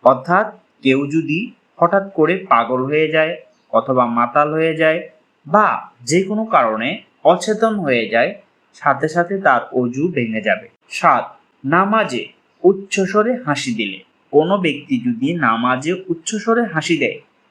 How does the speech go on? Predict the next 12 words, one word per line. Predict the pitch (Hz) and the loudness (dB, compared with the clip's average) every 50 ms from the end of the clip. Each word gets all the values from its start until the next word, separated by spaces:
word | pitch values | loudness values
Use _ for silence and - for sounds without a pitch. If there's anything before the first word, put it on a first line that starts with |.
| _ _ - | _ _ 0
তাহলে | 110 113 120 123 135 156 202 233 233 - - | 2 2 2 0 0 0 0 0 0 2 2
তার | 110 113 117 127 180 - - _ _ - | 2 2 0 -2 -4 -8 -16 _ _ 2
অজু, | 127 127 127 123 123 151 196 240 262 - - - | 2 2 2 0 -2 -4 -4 -4 -6 -6 -4 0
নামাজ | 117 113 110 110 117 127 156 196 190 196 - | 2 2 2 2 2 2 0 0 -2 -6 -8
দুইটাই | - 120 117 120 156 170 190 214 | -4 -4 -2 0 2 0 0 0
ভেঙে | 175 127 113 110 110 104 | -2 -4 -4 -4 -4 -2
যাবে। | 101 92 - - - _ _ _ _ _ _ | -2 -2 -4 -6 -12 _ _ _ _ _ _
সকলকে | - - 143 139 165 170 165 165 170 | -2 0 0 2 2 0 0 0 0
ধন্যবাদ, | 151 147 143 139 135 123 123 120 117 117 - - _ _ _ _ _ _ - | 0 0 0 0 2 2 2 2 0 -2 -6 -12 _ _ _ _ _ _ -8
ভালো | - - 117 117 123 120 - | -2 2 2 2 2 0 0
থাকবেন, | 135 131 131 139 165 240 269 - - _ _ _ | 0 -2 0 0 -2 -4 -4 -4 -10 _ _ _
আমাদের | - 165 180 208 226 240 233 | -2 2 2 2 2 2 0